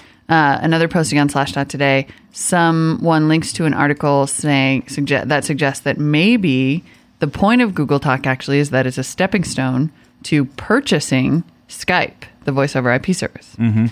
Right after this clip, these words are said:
Speaker 1: which would be interesting 'cause everybody's kinda doing voip right now in sort of a scattershot way. Like, I,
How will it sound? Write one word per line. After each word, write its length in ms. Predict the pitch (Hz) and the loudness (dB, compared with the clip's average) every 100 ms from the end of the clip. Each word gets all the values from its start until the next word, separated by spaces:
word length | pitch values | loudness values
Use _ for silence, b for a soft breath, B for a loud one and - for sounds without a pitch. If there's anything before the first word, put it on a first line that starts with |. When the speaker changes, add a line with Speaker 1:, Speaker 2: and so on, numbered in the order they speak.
| B - | B -8
Speaker 1:
which 120 | 156 | -2
would 60 | |
be 100 | 143 | 0
interesting 280 | 143 - 135 | 0 0 -2
'cause 120 | 165 | -2
everybody's 380 | 160 196 233 247 | 0 2 2 0
kinda 220 | - 226 175 | 2 2 4
doing 360 | 160 147 139 | 4 4 2
voip 320 | - 156 147 | 0 0 0
right 120 | 151 139 | 0 0
now 280 | 151 151 151 B B | 2 2 0 B B
in 300 | - 160 147 - | 0 2 0 -4
sort 180 | - 190 | -2 0
of 60 | |
a 40 | 190 | 0
scattershot 540 | 180 151 147 151 139 | -2 0 0 0 0
way. 220 | 135 143 | 2 2
Like, 180 | 143 131 | 2 0
I, 220 | 135 131 | 0 -2